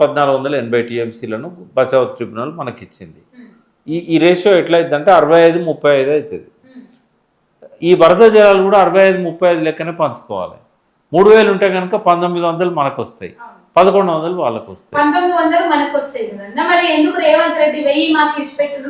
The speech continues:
Speaker 2: గోదావరి నుంచి, ఐదు వందలు మాకు ఇచ్చిపెట్టుడు కృష్ణా నుంచి అని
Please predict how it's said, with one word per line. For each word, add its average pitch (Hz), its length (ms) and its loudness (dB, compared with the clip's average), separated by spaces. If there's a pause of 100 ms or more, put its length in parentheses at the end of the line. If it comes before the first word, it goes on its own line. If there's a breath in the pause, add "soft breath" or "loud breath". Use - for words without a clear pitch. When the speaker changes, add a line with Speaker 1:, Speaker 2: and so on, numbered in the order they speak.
(100)
Speaker 2:
గోదావరి 254 640 -2
నుంచి, 240 260 -12 (520 soft breath)
ఐదు 302 180 0
వందలు 294 240 2
మాకు 277 280 -2
ఇచ్చిపెట్టుడు 269 520 -6
కృష్ణా 247 360 -12 (200)
నుంచి 240 240 -12
అని 285 180 -4